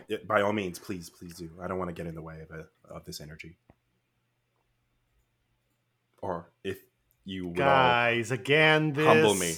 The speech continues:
Speaker 1: We're too Canadian, and, and, and you know what? I'm so proud of that.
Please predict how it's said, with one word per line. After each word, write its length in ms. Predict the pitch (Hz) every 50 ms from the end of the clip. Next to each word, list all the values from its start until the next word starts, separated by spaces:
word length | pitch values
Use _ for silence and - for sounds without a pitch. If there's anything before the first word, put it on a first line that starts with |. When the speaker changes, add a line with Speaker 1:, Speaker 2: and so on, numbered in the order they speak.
| - _ _
Speaker 1:
We're 120 | - 127 131
too 200 | 131 - 214 202
Canadian, 680 | - 156 135 123 113 113 110 98 87 82 80 85 - -
and, 200 | 101 110 113 113
and, 180 | 117 107 110 110
and 120 | 110 110
you 60 | 113
know 120 | 117 113 113
what? 140 | 123 120 117
I'm 100 | 113 110
so 160 | - 123 113
proud 280 | - - 95 87 85
of 120 | 85 - -
that. 220 | 78 78 78 80